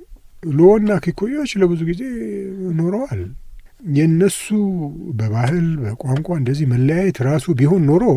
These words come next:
ገና ኬንያ ኢንዲፔንደንት ስትሆን እርግጥ ነው የዛን ጊዜ ግጭት ነበረ፣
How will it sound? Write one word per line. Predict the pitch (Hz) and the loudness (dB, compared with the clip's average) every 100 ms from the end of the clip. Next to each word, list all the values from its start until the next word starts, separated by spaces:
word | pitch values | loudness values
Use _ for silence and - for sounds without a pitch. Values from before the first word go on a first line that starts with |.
| 185 - | 0 2
ገና | 117 156 202 196 | 4 6 6 4
ኬንያ | - 156 170 | 2 2 2
ኢንዲፔንደንት | 175 139 139 151 139 127 117 | 4 2 2 0 2 0 -2
ስትሆን | 120 - 156 170 | -4 -2 0 0
እርግጥ | 143 107 127 | -4 -4 -4
ነው | 117 143 | -4 -4
የዛን | 117 107 107 | -4 -4 -4
ጊዜ | 104 104 | -4 -6
ግጭት | 104 107 139 110 | -6 -6 -6 -4
ነበረ፣ | 110 123 | -4 -4